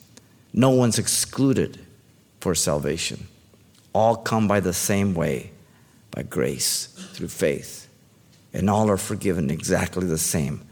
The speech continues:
all they've ever done. No sin is impossible for God to forgive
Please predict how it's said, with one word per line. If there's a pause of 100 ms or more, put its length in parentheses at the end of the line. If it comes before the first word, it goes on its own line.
(460)
all
they've
ever
done. (1200)
No (420)
sin (480)
is
impossible
for
God
to
forgive